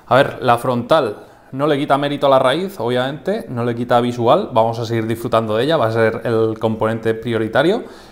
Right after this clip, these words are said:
Y nada, la idea, pues, es eso, como darle continuidad, así como que se mete por detrás, continúa por ahí atrás.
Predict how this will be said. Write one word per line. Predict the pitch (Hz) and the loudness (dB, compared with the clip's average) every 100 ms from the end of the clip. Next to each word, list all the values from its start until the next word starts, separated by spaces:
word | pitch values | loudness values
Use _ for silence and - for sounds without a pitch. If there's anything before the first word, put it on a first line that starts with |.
| - | -12
Y | - | -4
nada, | 117 110 98 | 2 4 4
la | 98 | 2
idea, | 107 110 110 | 2 2 0
pues, | 107 - | -6 -8
es | 101 | -10
eso, | 101 - - - _ _ | -12 -16 -20 -20 _ _
como | - 107 101 | -14 -10 -2
darle | 104 120 | 0 2
continuidad, | 110 104 107 104 104 110 | 0 -2 -4 -2 0 0
así | 113 | 0
como | 113 110 | -4 -2
que | 110 | -4
se | 110 | -4
mete | 107 | -4
por | 104 104 | -2 -2
detrás, | 101 110 - | -2 -2 -2
continúa | 107 107 107 | -6 -8 -6
por | 104 | -4
ahí | 101 | -2
atrás. | 101 104 143 | -2 0 0